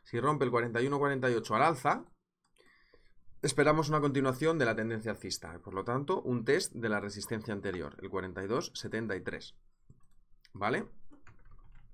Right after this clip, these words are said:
Espero que haya quedado claro.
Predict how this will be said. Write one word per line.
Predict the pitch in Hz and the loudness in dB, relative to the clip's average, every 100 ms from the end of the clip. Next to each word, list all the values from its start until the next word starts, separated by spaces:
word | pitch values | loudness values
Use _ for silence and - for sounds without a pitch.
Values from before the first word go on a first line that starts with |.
| - - _ - - - - - - - - | -20 -20 _ -20 -20 -20 -20 -20 -18 -16 -14
Espero | - 117 113 | -6 -2 0
que | |
haya | 113 113 | 0 0
quedado | 113 117 110 | 0 -2 0
claro. | 107 95 | -2 -2